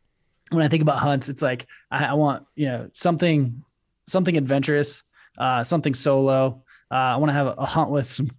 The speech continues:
really good buddies, um, or, or family or something along those lines. So I'm, like, always trying to get, like, little pieces of everything.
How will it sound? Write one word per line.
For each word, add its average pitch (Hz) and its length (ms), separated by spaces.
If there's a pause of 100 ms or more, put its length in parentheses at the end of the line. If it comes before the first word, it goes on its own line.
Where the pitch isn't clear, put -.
(100)
really 151 240
good 127 160
buddies, 131 500 (160)
um, 123 460
or, 131 180
or - 100
family 131 360
or - 20
something 147 240
along 127 140
those 123 160
lines. 117 160
So 185 80
I'm, 180 40
like, 160 140
always 185 200
trying 160 160
to - 20
get, 127 160
like, 113 120
little 135 200
pieces 120 480
of 123 120
everything. 131 520